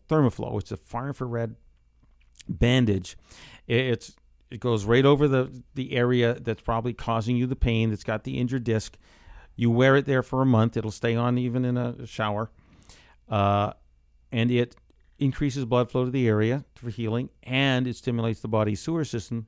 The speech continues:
to drain the swelling away. It drains away the pain chemicals. Well documented, really works well, and you deserve l-, to live in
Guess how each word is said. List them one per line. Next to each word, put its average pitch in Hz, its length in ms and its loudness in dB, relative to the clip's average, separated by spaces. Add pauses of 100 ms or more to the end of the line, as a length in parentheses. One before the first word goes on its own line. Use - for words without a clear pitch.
to 101 80 -8
drain 107 420 0
the 113 100 0
swelling 98 460 -6
away. 104 320 -10
It 104 100 -8
drains 107 400 -4
away 101 220 -4
the - 100 -10
pain 95 260 -6
chemicals. 95 540 -8 (560)
Well 135 280 8
documented, 113 720 2 (240)
really 135 280 4
works 117 340 -2
well, 104 320 -4 (560)
and 135 440 2 (180)
you 117 220 0
deserve 107 560 0 (180)
l-, 95 80 -12 (140)
to 104 80 -6
live 98 340 -2
in 101 220 -6